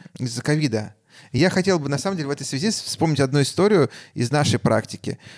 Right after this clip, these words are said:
э, потому что когда у нас тоже, я пом-, я нап-, я напомню, что у нас был в ковидный сезон, э, сезон закончился в июле, да, к-, тогда как обычно он заканчивается в, э,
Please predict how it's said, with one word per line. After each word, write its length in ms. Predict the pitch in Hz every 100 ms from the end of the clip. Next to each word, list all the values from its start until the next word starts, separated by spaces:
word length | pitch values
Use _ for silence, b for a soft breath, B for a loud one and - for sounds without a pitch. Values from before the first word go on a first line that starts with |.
| B
э, 120 | - 107
потому 240 | 120 139
что 140 | - 147
когда 240 | 139 135
у 60 | 131
нас 160 | 143
тоже, 340 | - 139 123 -
я 120 | 113
пом-, 220 | - 143
я 160 | 131 135
нап-, 140 | 139
я 100 | 139
напомню, 360 | 147 147 131 117
что 180 | - 113
у 40 |
нас 160 | 113 117
был 180 | 117
в 80 | 110
ковидный 360 | - 123 127 117
сезон, 420 | - 123 127 110 B B B -
э, 1000 | 107 107 107 107 110 110 110 110 104 - - - -
сезон 680 | - 135 143 131 82 71 50
закончился 560 | 113 127 135 127 120 101
в 200 | 127 127
июле, 360 | 123 180 233
да, 120 | 131 127
к-, 80 |
тогда 240 | - 120 127
как 140 | -
обычно 360 | 123 131 113 107
он 60 |
заканчивается 600 | 113 117 117 110 107 -
в, 240 | 104 110 - B B B B
э, 380 | - 104 95